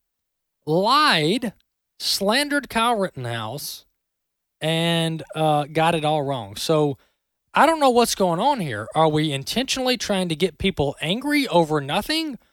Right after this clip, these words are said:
or are we just not abreast of the facts of the case? I don't know. I don't know. I have, I didn't talk to the reporter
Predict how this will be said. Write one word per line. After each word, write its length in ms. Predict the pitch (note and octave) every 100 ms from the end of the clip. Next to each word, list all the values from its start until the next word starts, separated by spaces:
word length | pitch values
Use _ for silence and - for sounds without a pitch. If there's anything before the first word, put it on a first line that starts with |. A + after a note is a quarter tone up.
| _ _ _
or 220 | F#3 G3+
are 280 | - G#3+ A#3
we 400 | G3 G3+ G3 G3
just 360 | D#3 D3+ A#3+ -
not 320 | D#3+ G3+ A#3+
abreast 640 | - D3+ D3+ A3+ A3 - -
of 220 | F3 F3+
the 100 | D#3
facts 440 | - D3+ D#3 -
of 80 | G3
the 60 | F#3
case? 500 | - C#4+ G3+ - - _ _
I 140 | D3
don't 160 | B3+ C#4
know. 360 | D4+ E4 F3 G#2 _ _ _ _ -
I 100 | E3
don't 200 | A#3 A3+
know. 280 | C4 C#3+ -
I 140 | C3+ F3+
have, 160 | G#3
I 80 | -
didn't 220 | F#3+ G#3+
talk 220 | F#3 F3+ -
to 100 | F3
the 100 | F3
reporter 520 | F3+ C3+ B2 C3